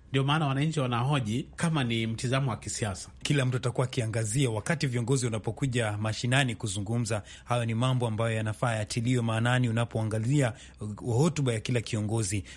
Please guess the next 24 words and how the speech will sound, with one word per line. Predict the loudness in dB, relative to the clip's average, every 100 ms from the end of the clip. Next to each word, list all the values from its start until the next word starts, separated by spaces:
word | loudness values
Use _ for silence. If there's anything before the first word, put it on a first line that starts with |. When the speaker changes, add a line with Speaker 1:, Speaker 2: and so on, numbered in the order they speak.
| -2
Speaker 2:
Unachagua | -2 0 0 2
ukiwa | 2 2 2
unajua | 2 2 2
ni | 2 2
vipi, | 0 0 0 -4 -8
kama | -4 -2
hili | 0 2 2
litatekelezwa | 0 -4 -4 0 0 0 -2 -4 -6 2
ama | 4 4
ni | 0
vipi. | -2 -4 -6 -8 -2
Speaker 1:
Msikilizaji | -2 0 0 2 2 2
wa | 2
Kwa | 2 2
Undani, | 4 4 4 2 0
unapata | 0 0 2 0 0
haya | 2 2
yote | 4 2 2 0 -2
kutoka | -2 -2 0 2
Mombasa, | 2 2 2 0 -2
studio | -2 0 0
kumi | 0 0
na | 2
tano. | 2 0 2 2